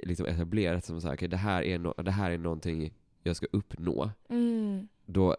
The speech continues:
Speaker 1: om det finns någonting att uppnå så finns det också någonting att misslyckas på. För jag börjar tänka mycket mer, det är ju inte bara nyårslöften, det är ju så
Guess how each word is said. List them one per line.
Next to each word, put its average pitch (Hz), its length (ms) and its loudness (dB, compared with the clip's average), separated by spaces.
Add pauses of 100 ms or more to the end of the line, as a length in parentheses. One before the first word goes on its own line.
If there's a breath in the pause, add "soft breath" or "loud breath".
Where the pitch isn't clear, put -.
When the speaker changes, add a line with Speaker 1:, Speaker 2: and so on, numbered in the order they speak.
(140)
Speaker 1:
om 92 180 4
det 92 80 2
finns 90 260 2
någonting 95 220 0
att - 60 0
uppnå 82 580 0
så - 120 -6
finns 90 180 0
det - 80 -2
också 85 220 0
någonting 82 320 0
att 82 60 0
misslyckas - 600 -4
på. - 220 -4 (180)
För - 140 4
jag 90 60 6
börjar 92 100 8
tänka 95 220 4
mycket 87 200 2
mer, - 80 2
det 85 80 2
är 98 40 8
ju 101 60 6
inte 87 140 -2
bara 80 260 2
nyårslöften, 80 600 -2
det 82 60 -2
är 82 40 0
ju 85 140 2
så 78 400 -2